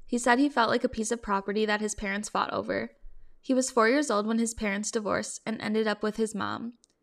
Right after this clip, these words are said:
Jamie said Michael kidnapped him and took him to Wyoming. He said his mom grabbed him and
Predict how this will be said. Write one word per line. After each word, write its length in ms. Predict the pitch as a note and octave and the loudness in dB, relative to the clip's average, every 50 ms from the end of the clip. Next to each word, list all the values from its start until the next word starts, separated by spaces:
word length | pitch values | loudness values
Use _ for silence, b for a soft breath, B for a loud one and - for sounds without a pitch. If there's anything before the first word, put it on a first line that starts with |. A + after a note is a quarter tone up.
| _ _ _ _ _ _ _ | _ _ _ _ _ _ _
Jamie 260 | - A#3+ B3 A#3+ C4+ | 2 4 6 6 4
said 260 | C#4 - C4 A3+ A3+ | 4 6 4 4 4
Michael 320 | A3 G#3+ G#3 G#3+ - B3 C4 | 2 0 0 2 2 0 0
kidnapped 500 | B3+ - A#3 G#3 G3+ G3+ G3+ G#3 - - | 0 -2 -4 -2 0 0 0 -2 -2 -4
him 180 | A3 G#3 G3+ | -4 -4 -2
and 100 | G#3 G#3+ | -4 -4
took 220 | A3+ - G#3+ G3 - | -2 -4 -4 -4 -4
him 100 | G#3+ A3 | -4 -4
to 160 | G#3+ - B3 | -2 -2 0
Wyoming. 640 | G#3+ G#3 G3+ G3+ G3 F#3+ - - - A#3 B3 B3 B3+ - _ _ _ _ _ _ _ _ _ _ | 2 2 2 0 0 -2 -4 -6 -6 -6 -6 -8 -10 -12 _ _ _ _ _ _ _ _ _ _
He 100 | - B3+ | -4 -2
said 220 | A#3+ - A#3 A#3 | 2 2 2 2
his 160 | A#3+ B3 B3+ A#3 | 2 2 0 0
mom 300 | A3 G3+ G3+ A#3 B3+ B3 | 0 2 2 2 2 2
grabbed 260 | G3+ G3+ G#3 G3+ - | 2 2 2 2 0
him 120 | - A3+ | -2 -2
and 200 | A3 G#3+ G#3+ A3 | -2 -2 -4 -6